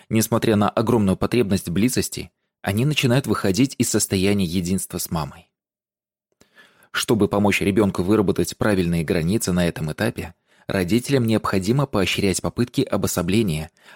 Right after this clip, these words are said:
оставляясь при этом якорем, за который ребёнок цепляется. Позвольте ему быть увлечённым людьми и предметами, отличными от вас. Сделайте свой дом безопасным местом, чтобы малыш мог исследовать его.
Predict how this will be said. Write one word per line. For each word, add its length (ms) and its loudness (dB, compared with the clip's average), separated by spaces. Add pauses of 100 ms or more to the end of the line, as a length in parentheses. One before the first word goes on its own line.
оставляясь 520 0
при 160 2
этом 200 0
якорем, 520 0 (140)
за 160 0
который 420 2
ребёнок 400 2
цепляется. 760 -6 (360)
Позвольте 540 2
ему 260 4
быть 220 -2
увлечённым 580 2
людьми 460 2 (160)
и 80 2
предметами, 720 2 (180)
отличными 640 0
от 160 -2
вас. 400 -6 (720)
Сделайте 560 4
свой 240 2
дом 180 4
безопасным 640 0
местом, 460 -2 (260)
чтобы 340 2
малыш 400 2
мог 280 -2
исследовать 560 -2
его. 340 -6